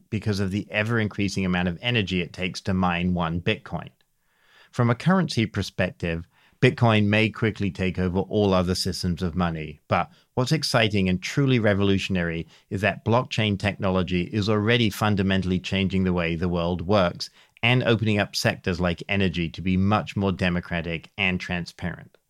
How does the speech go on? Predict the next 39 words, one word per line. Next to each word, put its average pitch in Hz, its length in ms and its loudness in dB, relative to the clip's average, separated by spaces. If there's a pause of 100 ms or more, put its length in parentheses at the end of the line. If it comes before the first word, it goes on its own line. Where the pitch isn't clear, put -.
(220)
I'd 151 160 2
recommend 120 400 2
checking 107 340 2
out 90 240 0
the 104 100 0
sun 101 300 0
exchange 85 640 -4
dot 80 280 -4
com. 73 340 -8 (420)
It's 117 160 -6
a 113 60 -2
really 135 240 2
innovative 92 600 0
way 85 220 -2
to 95 140 -8
grow 90 240 -2
solar, 80 480 -4 (320)
and 107 120 -6
it's 90 140 -6
a 113 60 -4
quantum 113 580 -2
leap 90 260 -4
from 95 200 -6
previous 87 520 -4
financing 82 640 -4
models. 76 540 -10 (420)
Hopefully 170 280 0
in 151 80 2
this 127 180 0
episode, 87 540 -2 (420)
we've 127 140 2
been 123 160 0
able 127 220 2
to 123 100 -2
demystify 104 880 0
the 92 100 -2
world 87 320 -2
of 90 80 -6
cryptocurrencies 90 1200 -6